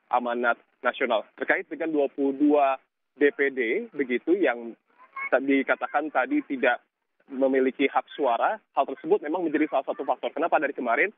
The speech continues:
memang sudah sempat terjadi kericuan juga pada saat masa pendaftaran yang ditengarai oleh tidak bisa mendaftarnya dua puluh dua D P D, khususnya di kawasan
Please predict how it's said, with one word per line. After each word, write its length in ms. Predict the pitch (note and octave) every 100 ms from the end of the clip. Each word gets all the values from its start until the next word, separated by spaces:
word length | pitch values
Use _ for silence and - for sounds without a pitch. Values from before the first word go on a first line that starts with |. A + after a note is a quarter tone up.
| _ _
memang 240 | C#3+ D3+ -
sudah 160 | C#3+
sempat 320 | C#3 C3+ C#3 C3+
terjadi 160 | C3+
kericuan 320 | B2+ B2 B2
juga 240 | A#2+ E3 F#3
pada 160 | B2
saat 240 | B2 C3 - _ _ _
masa 320 | C#3 C#3 C#3
pendaftaran 640 | C3+ B2 - A2+ B2+ G3+ G3+
yang 160 | C#3 C#3
ditengarai 560 | C3+ C3+ B2 C3 F#3+ D#3+
oleh 240 | C#3 C#3
tidak 240 | C#3+ C#3
bisa 240 | C#3 - C#3+
mendaftarnya 480 | B2+ - C#3 D3 C#3+
dua 160 | C3
puluh 180 | C3+ C3 C3
dua 320 | D3+ C#3 C3 _ _
D 160 | - B2+
P 160 | A#2+
D, 40 | A2+ F3 A3
khususnya 320 | D3+ C#3 D3 C#3+
di 160 | C3+
kawasan 480 | B2 A#2 A#2 B2 A#2